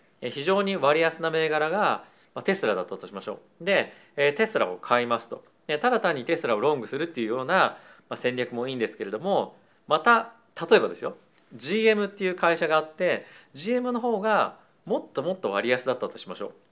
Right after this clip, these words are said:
そうすると、テスラと、えー、ジーエムを比べた時に、テスラとジーエムですね。テスラとジーエムを比べた時に、テスラの方が割高であれば、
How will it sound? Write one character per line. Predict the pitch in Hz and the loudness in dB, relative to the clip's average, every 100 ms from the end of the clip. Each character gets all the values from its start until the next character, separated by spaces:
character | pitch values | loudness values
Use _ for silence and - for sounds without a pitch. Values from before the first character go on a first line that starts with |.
| _ - | _ -8
そ | 196 | -6
う | 196 | -4
す | 214 | -4
る | 208 | -2
と、 | 247 190 - - - _ _ - | 4 4 2 -6 -20 _ _ -2
テ | 240 | -2
ス | - | 2
ラ | 180 | 0
と、 | 175 220 143 92 - _ - | 2 2 2 0 -12 _ -8
え | 117 110 | -2 0
ー、 | |
ジ | 104 131 | 0 -2
ー | |
エ | 135 | 0
ム | 131 | 0
を | |
比 | 131 | 2
べ | 139 139 | 4 4
た | 139 | 0
時 | 135 107 | -2 -6
に、 | 117 104 - _ _ | -6 -6 -10 _ _
テ | - 151 | -4 0
ス | 147 | 2
ラ | 185 | 2
と | 120 | 0
ジ | - | -4
ー | 101 | -6
エ | |
ム | 95 | -6
で | |
す | 156 | -8
ね。 | 214 - _ - | -8 -10 _ -6
テ | 247 | -4
ス | 240 | 0
ラ | 202 | 2
と | 233 185 98 - _ _ _ - | 4 2 2 -6 _ _ _ -8
ジ | 117 | -4
ー | 135 | -2
エ | |
ム | 139 | -2
を | |
比 | 131 | 0
べ | 131 | 0
た | 127 | 0
時 | 127 120 | -8 -10
に、 | 156 170 101 - - _ | -6 -6 -6 -12 -20 _
テ | - | -10
ス | 294 - | -2 2
ラ | 131 | 2
の | |
方 | 104 95 | 2 -4
が | 90 | 0
割 | 110 160 | 2 2
高 | 175 175 170 | 2 2 0
で | 165 | 2
あ | 156 | 0
れ | 151 | 0
ば、 | 214 156 98 | 2 0 0